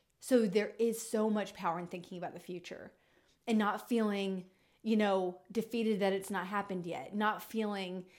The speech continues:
like, greedy for, for wanting something different, because our human nature, like, wants to develop, to grow, and to work for something. That's how we were created. So, um, I want you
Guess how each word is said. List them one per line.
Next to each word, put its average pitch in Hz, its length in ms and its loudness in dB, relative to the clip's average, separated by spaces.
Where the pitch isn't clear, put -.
like, 208 400 0
greedy 208 380 2
for, 202 440 -2
for 220 140 4
wanting 208 420 0
something 190 380 -4
different, 190 340 -4
because 202 300 -2
our 202 600 4
human 220 540 2
nature, 202 460 0
like, 180 200 -2
wants 208 420 0
to 214 120 -4
develop, 190 600 -2
to 240 100 2
grow, 202 580 6
and 196 140 0
to 208 120 -6
work 214 360 -2
for 202 160 -8
something. 180 380 -6
That's 208 180 -2
how 208 120 0
we 190 120 0
were 175 100 -6
created. 180 560 -8
So, 196 680 6
um, 196 380 -2
I 220 60 4
want 220 320 2
you 208 320 -4